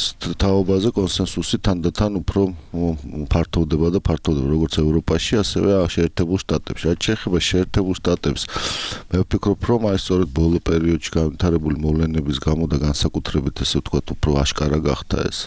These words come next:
როდესაც, ა, შეერთებული შტატების არჩევნების, ა, ასე ვთქვათ, ა, მიმდინარეობის ეს,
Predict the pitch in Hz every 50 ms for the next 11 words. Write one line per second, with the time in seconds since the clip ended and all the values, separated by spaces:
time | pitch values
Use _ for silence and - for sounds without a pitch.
0 | - - - - 82 - - - 62 - - - 76 67 69 - 65 67 73 73
1 | 73 - 67 - - 76 73 - - - 73 67 71 71 - - - 73 - -
2 | 73 67 69 65 - - - - - - 69 - - - - 71 71 76 69 67
3 | 73 71 - - - - 76 73 73 73 71 69 67 67 - - - - - -
4 | - 55 - - - - - - - - - - - - - - - 80 - -
5 | 85 82 78 76 82 82 78 85 85 82 82 82 80 82 82 80 76 80 - -
6 | 69 64 -